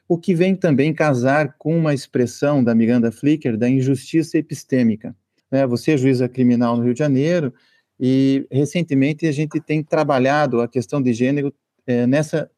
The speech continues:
perspectiva da injustiça es-, epistêmica. A mulher que é vítima de um crime sexual, muitas vezes na sala de audiência, é revitimizada pelo seu comportamento.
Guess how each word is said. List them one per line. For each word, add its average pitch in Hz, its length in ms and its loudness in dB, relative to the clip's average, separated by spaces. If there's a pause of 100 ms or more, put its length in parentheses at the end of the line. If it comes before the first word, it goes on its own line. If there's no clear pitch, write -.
perspectiva 139 600 -2
da 135 100 2
injustiça 135 520 -2
es-, 135 200 -6
epistêmica. 120 840 -2
A 131 100 0
mulher 139 560 2 (260)
que 127 320 0
é 120 100 2
vítima 117 680 0 (320)
de 120 200 0
um 135 440 2 (220)
crime 147 240 0
sexual, 143 640 -2 (320)
muitas 147 460 0
vezes 127 360 0
na 120 120 0
sala 156 380 -2
de 143 80 0
audiência, 143 580 -2
é 139 80 0
revitimizada 135 1120 -2 (240)
pelo 131 160 0
seu 135 220 -2
comportamento. 131 880 -2